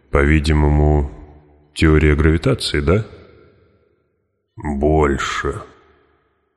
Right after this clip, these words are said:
Это можно выразить только математически". "Вы прочитали Аппиано и Фрума?"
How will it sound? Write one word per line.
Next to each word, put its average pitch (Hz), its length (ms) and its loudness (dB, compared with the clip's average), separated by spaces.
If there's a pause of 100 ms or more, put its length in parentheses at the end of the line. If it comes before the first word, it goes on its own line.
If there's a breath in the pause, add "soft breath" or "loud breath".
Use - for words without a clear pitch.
(580)
Это 107 320 -2
можно 95 460 2
выразить 95 680 0
только 80 540 -2
математически". 73 1400 -6 (1500)
"Вы 80 200 2
прочитали 95 600 0
Аппиано 76 960 0
и - 20 0
Фрума?" 69 760 -6